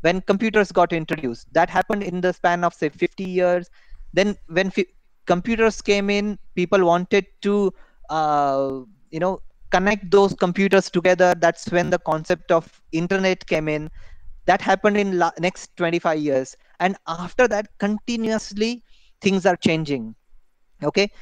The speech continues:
the speed at which even, uh, the things which I learned in engineering to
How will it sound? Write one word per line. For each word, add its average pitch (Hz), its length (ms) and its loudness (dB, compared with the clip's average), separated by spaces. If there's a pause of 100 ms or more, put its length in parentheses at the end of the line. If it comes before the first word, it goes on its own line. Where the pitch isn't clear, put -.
(120)
the 175 100 2
speed 214 460 0
at 202 180 4
which 180 360 4
even, 202 440 0 (500)
uh, 147 420 0 (100)
the 151 180 0
things 190 440 -2
which 175 260 -2
I 151 240 4
learned 175 300 2
in 165 100 -2
engineering 160 800 -2 (580)
to 196 300 4